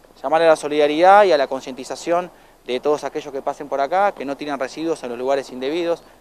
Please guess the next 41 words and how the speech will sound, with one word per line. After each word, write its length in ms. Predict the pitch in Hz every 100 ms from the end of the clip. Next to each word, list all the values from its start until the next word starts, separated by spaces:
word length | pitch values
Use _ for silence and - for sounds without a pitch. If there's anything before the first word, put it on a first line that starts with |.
| 151
No 100 | 165
es 100 | 160
el 120 | 156
único 200 | 156 139
foco 280 | - 147 127
que 80 |
tenemos 280 | 123 139 139
en 100 | 131
Salto 280 | 151 156 131
de 60 | 131
estas 160 | 131
características, 640 | 123 120 135 175 190 202 - - _ - _ _
pero 580 | 123 123 123 120 120 123
necesitamos 480 | 123 - 131 151 151
cada 160 | 143 147
vez 140 | 143
tener 220 | 143 151
menos, 340 | 185 190 185 - - -
y 80 | 127
los 140 | 131
que 80 | 135
estamos 340 | 131 156 156
encontrando 560 | 151 147 156 185 196 185
es 100 | 160
que 160 | 143 139
avanzamos 680 | 135 143 - 185 185 190 - - - - -
sobre, 720 | 135 135 131 131 131 127 123 - _ _ _ -
sobre 280 | - 143 139
algún 200 | 151 170
foco, 480 | - 196 185 208 202 - -
lo 140 | 131
limpiamos, 520 | 139 135 190 202 196
lo 120 | 151
ponemos 280 | 139 151 151
en 80 | 139
condiciones, 440 | 135 135 185 185
ponemos 280 | 156 143 151
cartelería 560 | 135 131 139 165 208 208
y 100 | 147
aparecen 360 | 135 143 156 175
otros. 280 | 131 113